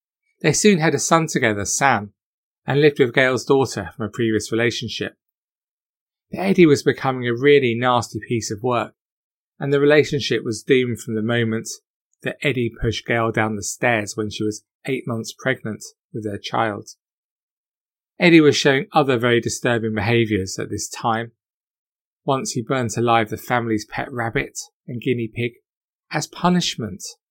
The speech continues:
for what he considered to be Gail's wrongdoing. He also battered their puppy. After they split,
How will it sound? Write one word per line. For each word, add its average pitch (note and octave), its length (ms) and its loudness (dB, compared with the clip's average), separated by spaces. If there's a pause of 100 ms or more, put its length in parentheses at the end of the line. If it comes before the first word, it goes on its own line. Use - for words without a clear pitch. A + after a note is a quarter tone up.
(440)
for D3+ 120 2
what C3+ 100 2
he D3 140 0
considered C3 480 0
to - 80 -12
be A#2+ 140 -2
Gail's A#2+ 420 -2
wrongdoing. A2+ 600 -2 (1120)
He - 160 -10
also D#3 440 0
battered A2+ 400 -4
their G#2+ 160 -8
puppy. - 560 -12 (1080)
After D3 260 2
they B2 140 4
split, - 560 -2